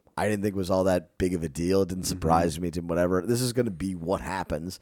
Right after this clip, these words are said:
Speaker 1: Uh, I, th-, I actually think Josh Dobbs will be one of the better quarterbacks they face this season when you look at the, the body of work. The fact he had been there for, like,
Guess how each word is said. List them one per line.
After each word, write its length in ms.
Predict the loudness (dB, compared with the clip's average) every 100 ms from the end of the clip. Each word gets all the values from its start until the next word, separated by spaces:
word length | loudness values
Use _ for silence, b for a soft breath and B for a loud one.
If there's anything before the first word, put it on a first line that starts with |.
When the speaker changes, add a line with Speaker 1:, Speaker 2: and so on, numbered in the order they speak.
| b b b -4
Speaker 1:
Uh, 300 | 0 2 0
I, 40 | -2
th-, 180 | -2
I 120 | 0 0
actually 160 | -2
think 140 | -4 -4
Josh 260 | -6 -4
Dobbs 220 | 0 2 2
will 80 |
be 120 | -2 -2
one 220 | 0 -2
of 60 |
the 60 | -4
better 260 | -2 -2 -2
quarterbacks 540 | 0 0 2 0 -2
they 120 | -6
face 440 | -6 -4 -4 -4 -6
this 200 | -4 -4
season 440 | -4 -4 -4 -4
when 100 | -4
you 100 | -4
look 220 | -2 -4
at 100 | -6
the, 320 | -6 -4 -4 -6 _ -14
the 260 | -8 -8
body 460 | -6 0 0 0 -4
of 120 | -4
work. 360 | 0 0 0 -6 b b b
The 80 | 2
fact 240 | 4 4
he 80 | 4
had 60 | 2
been 100 | 2
there 140 | 2
for, 100 | 2
like, 200 | -2 -2